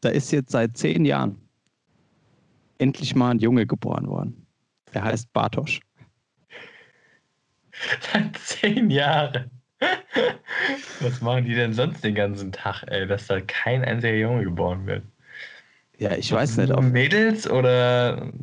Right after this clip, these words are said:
Speaker 2: hast du da genauer was rausbekommen?
Speaker 1: Ja, pass auf. Also, der Bartosz, der wurde jetzt endlich geboren und, ähm, die Leute haben da eine freiwillige Feuerwehr und so ging der Beitrag los. Also es ging los:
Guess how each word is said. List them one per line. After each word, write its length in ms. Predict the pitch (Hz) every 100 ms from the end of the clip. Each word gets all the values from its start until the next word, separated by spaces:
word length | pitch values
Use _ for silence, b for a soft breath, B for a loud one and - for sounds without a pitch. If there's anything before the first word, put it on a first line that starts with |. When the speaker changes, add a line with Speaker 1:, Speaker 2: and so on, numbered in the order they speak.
| -
Speaker 2:
hast 260 | 117 110 -
du 40 |
da 100 | 104
genauer 400 | 101 98 98 98
was 120 | 98 104
rausbekommen? 600 | 101 104 107 107 101 104 _ _ -
Speaker 1:
Ja, 180 | 98
pass 260 | - 117 120
auf. 340 | 131 104 - -
Also, 380 | 104 98 87 - B B B B B B -
der 120 | 113
Bartosz, 540 | 104 104 127 180 - - -
der 120 | 107
wurde 180 | 120 120
jetzt 160 | 117
endlich 320 | 127 135 127 -
geboren 420 | 113 123 151 269 - _ _ _ - -
und, 360 | 135 131 131 135
ähm, 580 | 127 123 123 123 120 120 _ _ -
die 80 | 120
Leute 560 | 117 110 80 90 82 90 - _ _
haben 140 | 123
da 120 | 123
eine 120 | 120 117
freiwillige 540 | - 117 135 127 117
Feuerwehr 600 | - 107 120 95 95 131 -
und 200 | - -
so 140 | 131
ging 220 | 131 131 117
der 120 | 110
Beitrag 460 | 95 110 - 98
los. 300 | - 92 98 -
Also 200 | 110 117
es 100 | 120
ging 180 | 147 135
los: 360 | 123 156 160